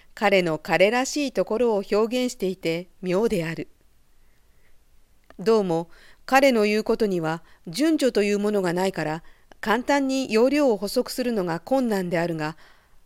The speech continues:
まあ、例えばこういうことを言う。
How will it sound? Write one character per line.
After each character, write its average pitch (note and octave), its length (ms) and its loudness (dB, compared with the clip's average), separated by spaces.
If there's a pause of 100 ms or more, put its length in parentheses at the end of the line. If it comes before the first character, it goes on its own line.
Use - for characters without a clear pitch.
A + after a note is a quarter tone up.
ま F3+ 360 0 (320)
あ、 G3+ 160 -2
例 D#4+ 120 4
え D#4+ 60 2
ば G3+ 120 2
こ A3+ 260 -2
う D4 60 4
い D4+ 60 4
う D4 60 0
こ D4+ 120 -2
と C#4 160 -2
を F3+ 40 0
言 B2+ 260 -8
う。 - 80 -16